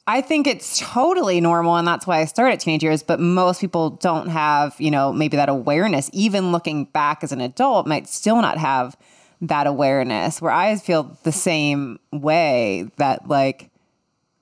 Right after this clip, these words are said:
I was, I never really felt like I fit in, like, even though I was popular and I would, like, intermix and stuff like that. But I can see where you're saying, so, like, especially, and I wanna get into, like, the dance stuff too, but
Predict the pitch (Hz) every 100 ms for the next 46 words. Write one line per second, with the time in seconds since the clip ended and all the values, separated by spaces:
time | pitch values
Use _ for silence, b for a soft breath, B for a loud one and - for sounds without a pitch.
0 | _ - 202 254 254 233 - 220 302 214
1 | 180 175 170 180 156 143 - - 180 160
2 | - 147 160 185 196 196 - _ - 190
3 | 196 196 196 196 190 180 185 - 196 190
4 | 196 190 180 160 156 160 - 165 165 165
5 | 175 175 170 170 185 170 B B - 208
6 | 208 226 - 269 226 196 202 196 180 175
7 | 175 180 170 170 - _ _ - 240 233
8 | 226 180 - b b - 190 196 185 185
9 | 175 185 175 165 - 156 175 165 - -
10 | 160 151 - - _ - - 285 220 175
11 | 175 165